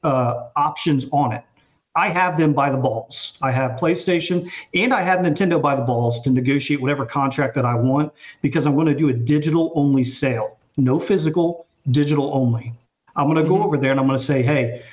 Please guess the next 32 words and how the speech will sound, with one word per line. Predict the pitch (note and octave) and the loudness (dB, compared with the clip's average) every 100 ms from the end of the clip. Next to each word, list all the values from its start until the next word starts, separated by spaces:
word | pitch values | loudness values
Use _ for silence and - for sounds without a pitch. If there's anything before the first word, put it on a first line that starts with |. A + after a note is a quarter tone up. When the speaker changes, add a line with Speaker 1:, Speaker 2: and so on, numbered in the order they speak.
| - | -6
Speaker 1:
you | C#3+ F3+ | -2 0
can't | F#3+ G#3+ G#3+ | 0 -2 0
put | G3 G3 | -2 0
this | E3 | -2
on | E3+ E3 | 0 2
your | D#3 | 0
subscription | C3+ A#2+ E3+ E3+ G3 | -2 -4 -4 -2 0
service. | F3+ G3 G3+ A#3 - - - _ _ _ _ _ _ _ _ _ - | 0 0 0 -2 -4 -10 -18 _ _ _ _ _ _ _ _ _ -2
You | D3 | -2
can | F3+ F3 | 0 0
take | E3+ D#3+ | 0 -2
twenty | D#3+ E3+ | 0 0
percent | F3 E3+ F3+ F3 | 0 -2 0 0
of | |
the | E3 | 0
revenue. | D#3+ F3 F3+ F#3 F#3 - | 0 0 2 0 -2 0
We | C3+ E3+ | 2 2
are | D#3 | 2
taking | F3 D#3 D3 D3 | 0 0 0 2
eighty | D3 C3 | 2 0
percent." | A#2+ A#2+ C3+ A#2 A#2 - _ _ _ _ _ _ _ _ _ _ - | -2 -2 -2 -4 -6 -16 _ _ _ _ _ _ _ _ _ _ -4
Okay? | C#3 C#3 C#3 - _ - | 0 2 -2 -8 _ -2
If | E3 D3+ | -2 0
you, | D3+ B3+ - - | 2 2 0 -2
eighty | D3 A3 A3+ | -2 0 -2
percent | - E3 G#3 F#3+ | -2 -2 0 0
of | B2 | 0
seventy | - F3 E3 D3 | 0 0 2 0
dollars | C#3 D3+ C3+ A#2 | 2 2 2 0
is | A#2 | -2
fifty-six | - D3+ D3+ A#2+ D3+ - | 0 0 0 -2 -4 -2
dollars. | C3 A2 A2+ - - - | -2 -2 -4 -8 -14 -16